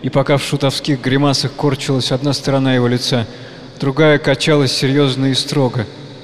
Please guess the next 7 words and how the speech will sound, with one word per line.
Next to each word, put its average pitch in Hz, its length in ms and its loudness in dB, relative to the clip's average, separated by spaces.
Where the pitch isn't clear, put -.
и 117 60 -6
широко 135 400 0
смотрел 135 460 0
никогда 123 420 0
не 120 80 0
смыкающийся 123 800 -2
глаз. 113 380 -2